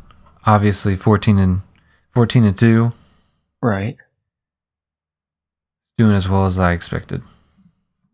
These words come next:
Speaker 2: Uh, yeah, I, I, I'd,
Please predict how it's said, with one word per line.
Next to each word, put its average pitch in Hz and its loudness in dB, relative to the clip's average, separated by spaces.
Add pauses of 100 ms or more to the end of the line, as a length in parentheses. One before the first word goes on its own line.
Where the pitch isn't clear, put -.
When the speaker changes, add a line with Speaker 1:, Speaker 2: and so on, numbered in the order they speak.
(480)
Speaker 2:
Uh, 113 -4 (1200)
yeah, 139 -2
I, 113 -8
I, 107 -8
I'd, 107 -8